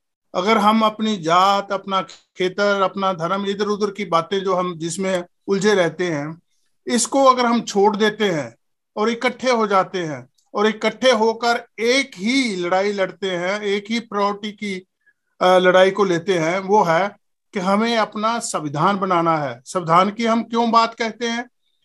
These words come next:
कि अगर हम आज देखें कि संविधान से पहले हमारी दुर्दशा कैसी थी या हमारे माँ बाप की, दा-, दादा दादियों की क्या दशा थी,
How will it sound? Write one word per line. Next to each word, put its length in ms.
कि 80
अगर 300
हम 180
आज 100
देखें 540
कि 100
संविधान 600
से 160
पहले 440
हमारी 580
दुर्दशा 500
कैसी 600
थी 420
या 200
हमारे 340
माँ 260
बाप 220
की, 360
दा-, 380
दादा 360
दादियों 460
की 140
क्या 260
दशा 340
थी, 360